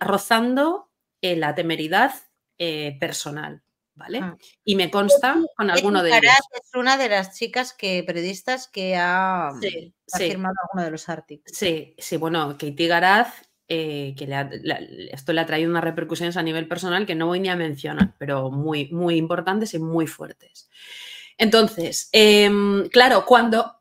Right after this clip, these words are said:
Speaker 1: la gente que está destapando toda esta mierda, por cierto, la gente a la que el juzgado también ha archivado la demanda de Ábalos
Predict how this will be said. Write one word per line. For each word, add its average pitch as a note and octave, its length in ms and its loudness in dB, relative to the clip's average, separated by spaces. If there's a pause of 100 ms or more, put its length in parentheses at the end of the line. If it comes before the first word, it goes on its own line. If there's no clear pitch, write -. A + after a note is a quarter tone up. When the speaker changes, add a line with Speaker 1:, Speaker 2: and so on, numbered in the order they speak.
Speaker 1:
la B3+ 220 8
gente D#4+ 480 2
que A3 100 -2
está D4 220 0
destapando D4+ 580 2
toda C4 300 4
esta A#3 320 -2
mierda, F#3 640 -4 (600)
por D#3 140 -4
cierto, A3+ 420 0
la E3+ 120 0
gente A#3+ 400 -4
a F#3 80 2
la E3+ 160 -2
que D#3+ 420 -6
el - 400 -12
juzgado F3+ 540 2
también G3 420 -2
ha F3+ 60 2
archivado G3+ 420 0
la F#3+ 140 2
demanda F#3 360 0
de F3+ 100 -2
Ábalos F3 520 0